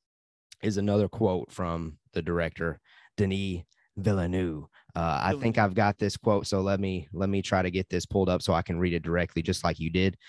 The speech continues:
Speaker 1: Uh, I think this is from the same interview. If not, I pieced them together. Regardless, it says, "Herbert,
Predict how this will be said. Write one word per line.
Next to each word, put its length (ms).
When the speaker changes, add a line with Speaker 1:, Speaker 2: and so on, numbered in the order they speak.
Speaker 1:
Uh, 220
I 100
think 280
this 220
is 100
from 200
the 60
same 320
interview. 420
If 140
not, 380
I 160
pieced 280
them 120
together. 400
Regardless, 640
it 120
says, 240
"Herbert, 460